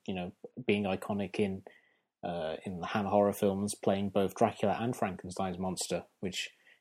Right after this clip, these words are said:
is, uh, quite a double header, uh, playing Sherlock Holmes and, uh, Moriarty. <laughs> Uh,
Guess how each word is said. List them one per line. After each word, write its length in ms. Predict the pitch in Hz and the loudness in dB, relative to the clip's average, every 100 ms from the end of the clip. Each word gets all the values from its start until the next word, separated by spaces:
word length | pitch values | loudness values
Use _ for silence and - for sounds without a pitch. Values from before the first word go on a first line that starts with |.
| - | -6
is, 240 | 90 90 | -6 -4
uh, 220 | 92 87 90 _ | -4 -4 -8 _
quite 200 | - 101 | 0 0
a 40 | 92 | 2
double 200 | 98 92 | 0 0
header, 320 | 98 95 95 - _ - | 2 4 2 -2 _ -4
uh, 240 | 92 92 90 | -2 -2 -2
playing 220 | - 98 | 0 0
Sherlock 320 | - 104 98 | 4 2 2
Holmes 200 | 104 98 | 0 2
and, 320 | 104 101 95 - - 107 | 2 2 -2 -6 -12 -6
uh, 240 | 95 90 90 _ _ | -4 -4 -6 _ _
Moriarty. 720 | 107 101 98 92 95 - 123 - | 2 4 4 2 0 -2 0 0
<laughs> 40 | - _ _ _ _ - | -2 _ _ _ _ 0
Uh, 460 | 104 95 95 95 | 2 4 2 0